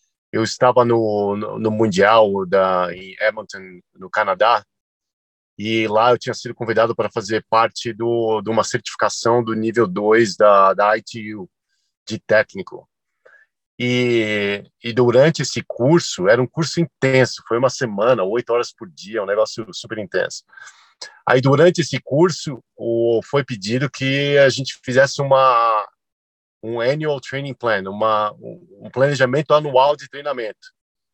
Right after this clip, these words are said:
E que eu virei, eu virei pra, pra eles e falei, "Não, mas eu não faço isso."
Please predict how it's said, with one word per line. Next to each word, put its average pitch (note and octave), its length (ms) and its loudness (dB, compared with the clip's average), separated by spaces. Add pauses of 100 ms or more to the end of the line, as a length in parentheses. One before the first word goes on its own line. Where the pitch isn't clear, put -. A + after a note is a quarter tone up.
(680)
E A2+ 120 -14
que C#3 100 -4
eu C3+ 80 2
virei, C3 380 2
eu A2 60 4
virei B2+ 260 2
pra, A#2+ 500 4 (300)
pra A#2 240 -2
eles B2+ 160 -6
e - 20 -18
falei, C3+ 160 -6
"Não, C3+ 80 -6
mas C#3 120 -4
eu D3+ 60 -8
não C#3+ 80 -10
faço C3+ 380 0
isso." - 320 -14